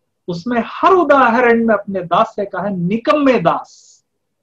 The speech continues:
प्रभु ने ये नहीं कहा कि "तुम मेरे दास नहीं हो।" इसको विशेष ध्यान दें।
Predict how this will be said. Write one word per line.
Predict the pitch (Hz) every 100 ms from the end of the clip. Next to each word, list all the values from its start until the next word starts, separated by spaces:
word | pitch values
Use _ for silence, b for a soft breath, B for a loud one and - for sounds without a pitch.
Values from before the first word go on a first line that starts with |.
| _ _ _ _ _ _ _ _ _ _ _ _ _ _ -
प्रभु | 151 180
ने | 196
ये | 196 190
नहीं | 233 254
कहा | 226 208
कि | 233
"तुम | 226 220 202
मेरे | 196 202
दास | 175 196 208 202
नहीं | 175 202 170
हो।" | 160 - _ _ _ _ _ _ _ _ _ _ _ _ _ _ _ _ _ -
इसको | 156 - 226
विशेष | 165 165 226 262 311 349 330 -
ध्यान | 214 226 220 196
दें। | 160 117